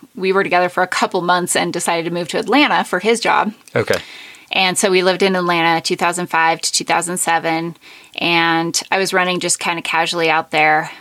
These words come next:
Speaker 1: um, and then got him into running. And, uh, and then we came back to Colorado. We did move to California in twenty thirteen for a year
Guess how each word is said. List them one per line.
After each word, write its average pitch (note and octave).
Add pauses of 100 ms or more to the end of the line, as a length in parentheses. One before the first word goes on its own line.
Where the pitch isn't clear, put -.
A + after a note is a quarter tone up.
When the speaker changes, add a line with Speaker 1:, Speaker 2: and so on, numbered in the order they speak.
(200)
Speaker 1:
um, D#3+ (260)
and F#3+
then F3+
got E3
him A3
into D#3
running. F3+ (760)
And, F3
uh, E3
and F#3
then F3+
we F3+
came F3
back D#3+
to -
Colorado. D#3+
We F#3+
did F3+
move F3+
to F3
California E3
in E3+
twenty -
thirteen D#3
for G#3
a G#3
year A3+